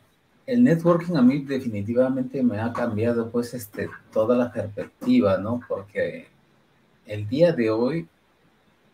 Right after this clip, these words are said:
todo es visibilidad. O sea, si te das cuenta, yo conocí amigos que te conocían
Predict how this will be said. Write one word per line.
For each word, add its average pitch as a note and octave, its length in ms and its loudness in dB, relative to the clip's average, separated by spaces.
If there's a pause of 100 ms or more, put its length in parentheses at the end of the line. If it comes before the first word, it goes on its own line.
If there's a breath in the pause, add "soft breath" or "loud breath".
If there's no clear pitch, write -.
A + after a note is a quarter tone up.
(1080)
todo D3 180 4
es C#3 60 2
visibilidad. G2 720 0 (280)
O - 40 -20
sea, - 400 -12 (1600)
si - 180 -14
te F#2+ 100 -4
das G#2+ 200 0
cuenta, C3+ 520 2 (960)
yo G#2 340 -4
conocí A#2+ 460 4
amigos C3 580 4
que G#2 220 -8
te G2+ 180 -8
conocían A#2 800 0